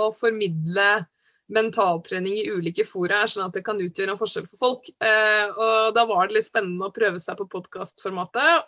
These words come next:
og få inn mennesker som jeg fascineres veldig av. Og Pia Tjelta er jo en av de, og ja, jeg er enig med deg, hun var vel den nest siste i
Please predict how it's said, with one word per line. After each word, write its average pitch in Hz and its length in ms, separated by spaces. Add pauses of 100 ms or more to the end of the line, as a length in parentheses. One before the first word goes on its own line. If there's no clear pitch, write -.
og 214 460 (340)
få 285 100 (220)
inn 220 100
mennesker 190 480
som 202 160
jeg 180 80
fascineres 196 720
veldig 190 240
av. 214 280 (260)
Og 214 760
Pia 220 160
Tjelta 214 380
er 208 240
jo 208 60 (180)
en 175 180
av 196 140
de, 269 80 (100)
og 220 540 (260)
ja, 233 140
jeg 254 160
er 226 240
enig 170 160
med 185 100
deg, 247 220
hun 262 100
var 196 240
vel 226 300
den 233 160
nest - 260
siste 214 600
i 202 160